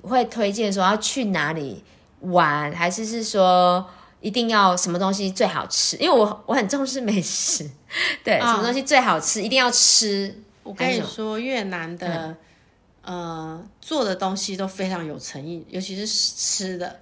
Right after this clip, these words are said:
Speaker 1: 非常有诚意，
Speaker 2: 对，
Speaker 1: 怎么说？
Speaker 2: 是很有诚意。
Speaker 1: 嗯。
Speaker 2: 就是，呃，你如果说有去越南玩，然后你去住他们饭店，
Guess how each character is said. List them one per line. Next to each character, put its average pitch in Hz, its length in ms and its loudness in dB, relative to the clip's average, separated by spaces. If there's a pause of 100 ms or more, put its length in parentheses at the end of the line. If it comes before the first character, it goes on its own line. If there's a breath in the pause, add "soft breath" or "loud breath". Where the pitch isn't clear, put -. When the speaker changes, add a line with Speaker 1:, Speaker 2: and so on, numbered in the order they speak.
Speaker 1:
非 294 160 4
常 294 80 2
有 240 140 4
诚 214 320 6
意， 220 40 -2
Speaker 2:
对， 233 220 2
Speaker 1:
怎 220 140 2
么 214 100 6
说？ 202 80 4
Speaker 2:
是 254 80 8
很 226 60 10
有 202 80 6
诚 175 180 -2
意。 190 180 -10 (280 loud breath)
Speaker 1:
嗯。 165 240 -4
Speaker 2:
就 202 100 -10
是， 190 540 -8
呃， 175 240 -10
你 185 140 -8
如 202 140 -2
果 226 200 0
说 208 260 -4
有 170 160 -4
去 220 220 -4
越 220 160 0
南 160 200 -4
玩， 151 280 -6
然 160 120 -6
后 202 340 -2
你 170 100 -8
去 220 160 -8
住 220 160 -8
他 202 100 -6
们 180 140 -6
饭 175 340 -6
店， 175 220 -8